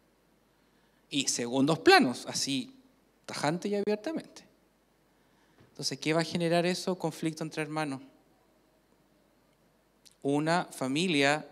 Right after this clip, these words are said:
que después se va a romper en el tiempo. Sí, hay que ver qué de eso tenemos, qué de eso arrastramos,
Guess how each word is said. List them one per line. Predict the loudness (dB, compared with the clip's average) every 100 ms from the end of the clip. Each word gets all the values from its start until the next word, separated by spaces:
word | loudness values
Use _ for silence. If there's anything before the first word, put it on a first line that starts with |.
| -10
que | -10
después | -10 -6 -6 -4
se | -6
va | -6 -6
a |
romper | -6 -10 -10 -8
en | -10
el | -14
tiempo. | -18 -20 -20 -20 _ _ _ _ _ _ _ _ _ _ _ _ _ _ _
Sí, | -18 -18 -20 _ -6
hay | -4
que | -4 -4
ver | -4 -6 -10 -20 -4
qué | 0 2 0 -4
de | -2 2 2
eso | 0 -8
tenemos, | -6 -2 0 0 -2 -6 -8
qué | -4
de | 0 0
eso | -2 -4
arrastramos, | -4 -6 -8 -6 -4 -6